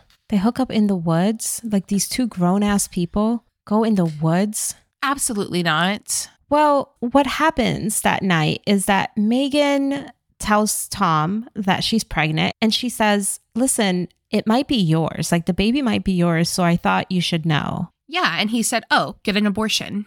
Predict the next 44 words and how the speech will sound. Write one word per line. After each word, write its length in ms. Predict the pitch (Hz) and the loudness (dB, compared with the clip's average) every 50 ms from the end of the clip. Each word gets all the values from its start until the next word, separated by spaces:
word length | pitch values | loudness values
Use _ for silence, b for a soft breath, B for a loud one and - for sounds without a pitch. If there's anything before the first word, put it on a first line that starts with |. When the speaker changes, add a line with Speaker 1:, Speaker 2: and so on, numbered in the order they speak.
| _ _ | _ _
Speaker 2:
He's 160 | - 226 202 | -4 -2 -2
like, 120 | 214 208 | 0 0
"Unless 280 | 220 202 202 190 - - | 0 0 0 0 0 -2
it's 140 | 165 - - | -4 -4 -4
Scott's, 500 | - - 170 131 - 98 - - - - | -2 -2 -2 -2 -2 -4 -6 -6 -8 -4
then 180 | - 196 190 | -2 0 0
do 120 | 170 190 175 | 0 0 0
whatever 200 | 175 170 170 180 | -2 -2 -4 -4
the 80 | 180 | -6
fuck 240 | - - 156 - - | -4 -4 -4 -4 -2
you 100 | 147 147 | -2 0
want." 560 | 147 127 90 82 90 208 - - - - - _ _ _ _ _ _ - | 0 0 0 0 -2 -4 -4 -6 -8 -8 -10 _ _ _ _ _ _ -6
Speaker 1:
He 260 | 269 - - - 302 | -6 -4 -2 -2 -2
gets 280 | 302 - 415 403 - - | 0 0 -2 -2 -2 -4
kind 260 | - - 330 349 330 | -4 -2 -2 0 2
of 340 | 339 311 277 233 226 - - _ - | 2 2 2 0 -4 -8 -12 _ 0
annoyed 540 | 240 226 226 220 220 214 233 254 262 254 220 | 2 2 4 4 4 4 2 2 2 0 0
with 200 | 190 196 190 - | 0 0 -2 -2
her 580 | - - 170 165 165 165 165 165 165 165 - - _ - | -2 0 0 2 2 2 2 2 0 -2 -4 -8 _ -8
to 120 | - - | -2 -2
the 80 | 208 196 | -2 -2
point, 260 | 190 - - 220 - | -2 -4 -4 -2 0
I 40 | 214 | 2
mean, 200 | 220 220 214 208 - | 2 2 0 0 -2
he, 240 | 220 - - 285 - | -4 -4 -4 -6 -4
Tom 340 | - - 240 285 320 262 - | 0 0 0 0 0 -2 -2
obviously 420 | - 170 175 170 165 165 - - 175 | 0 0 0 0 -2 -2 -2 0 0
has 180 | 170 160 160 | 2 2 0
a 60 | 170 | 0
short 260 | - - - 156 - - | -2 -2 -2 -4 -4 -2
temper. 380 | - 165 156 160 - - - - | -2 0 0 0 -4 -4 -4 -2
He's 260 | 185 175 208 208 - - | 0 0 0 -2 -2 0
obviously 440 | 190 196 208 214 233 214 - 196 175 | 0 0 2 2 0 -2 -2 -2 -4
violent. 680 | 165 175 170 156 156 156 151 143 139 139 175 214 214 | 0 0 0 2 2 0 0 0 0 0 -2 -2 -2
Speaker 2:
Mm-hmm. 520 | - 202 196 196 180 190 170 165 170 180 196 - _ _ - - | 0 0 2 2 2 0 0 0 0 -2 -4 -6 _ _ -14 -14
Tom 420 | - - - 247 262 320 349 349 | -10 -4 -2 0 0 0 0 -2
gets 760 | 285 240 220 226 233 226 226 _ - - - - - - - _ _ - | -2 0 0 2 0 0 -2 _ -10 -6 -4 -2 -2 -4 -6 _ _ -4
really 340 | 180 196 233 233 262 226 - | 0 0 2 2 0 -2 -2
irritated 920 | 180 202 196 190 185 185 185 - - - 107 101 90 98 117 117 127 - - _ _ _ _ _ _ - | -2 0 0 0 0 -2 -4 -6 -6 -4 -4 -2 0 0 2 2 0 -2 -6 _ _ _ _ _ _ -2
Megan 300 | 214 220 233 226 302 285 | 0 0 0 0 -2 -4
sticks 280 | - - 240 226 - | -2 -4 -4 -4 -4
to 100 | - 240 | -4 -2
her 140 | 196 202 196 | 0 0 0
guns 520 | 180 - - 87 101 - 202 202 - - | 0 0 -2 -2 -2 -2 -2 -4 -4 -4